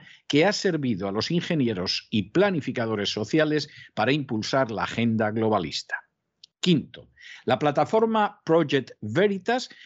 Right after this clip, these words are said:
publica ahora este informe tras haber conseguido verificarlo y contrastarlo en otras fuentes. La citada documentación confirma que la Agencia de Proyectos Avanzados del Pentágono,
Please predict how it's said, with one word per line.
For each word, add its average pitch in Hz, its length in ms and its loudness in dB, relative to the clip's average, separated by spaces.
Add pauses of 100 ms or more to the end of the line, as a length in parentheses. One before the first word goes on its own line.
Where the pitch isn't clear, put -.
publica 175 440 2
ahora 170 180 2
este 180 200 -4
informe 214 680 0
tras 135 260 -2
haber 208 320 0
conseguido 143 920 0
verificarlo 131 840 2
y 104 120 -4
contrastarlo 170 960 0 (280)
en 113 180 2
otras 123 340 -2
fuentes. - 640 -10 (320)
La 117 160 0
citada 139 580 0 (200)
documentación 143 920 0 (280)
confirma 190 580 0
que 131 140 0
la 131 100 0
Agencia 196 440 -2
de 151 120 2
Proyectos 147 800 0
Avanzados 123 720 2
del 127 200 0
Pentágono, 127 640 0